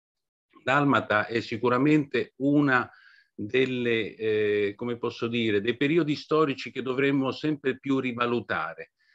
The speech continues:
Se vogliamo, eh, instaurare un dialogo con la terra di origine nostra,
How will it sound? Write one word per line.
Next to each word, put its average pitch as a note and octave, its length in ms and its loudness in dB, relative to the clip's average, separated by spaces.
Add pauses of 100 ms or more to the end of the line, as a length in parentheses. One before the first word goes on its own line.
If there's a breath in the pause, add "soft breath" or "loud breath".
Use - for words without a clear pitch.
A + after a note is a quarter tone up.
(180)
Se - 140 2
vogliamo, C3 800 4
eh, A2 400 2
instaurare B2+ 540 -2
un C3 140 -2
dialogo A#2 520 0
con A2+ 100 -6
la G#2+ 120 -2
terra C3 260 -2
di A2+ 140 -4
origine A2 500 -4
nostra, A2+ 580 -4